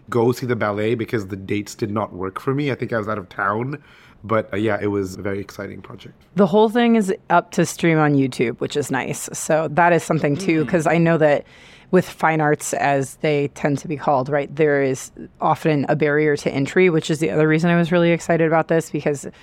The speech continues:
Speaker 2: it's on YouTube, it's free, and that's not necessarily the same as being in, like, the auditorium, but it is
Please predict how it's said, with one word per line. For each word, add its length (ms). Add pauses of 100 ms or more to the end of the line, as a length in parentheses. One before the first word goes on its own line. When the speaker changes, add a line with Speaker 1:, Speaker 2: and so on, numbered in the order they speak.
(260)
Speaker 2:
it's 160
on 120
YouTube, 360
it's 160
free, 240
and 120
that's 180
not 160
necessarily 520
the 120
same 340
as 140
being 400
in, 340
like, 140
the 100
auditorium, 680
but 180
it 120
is 320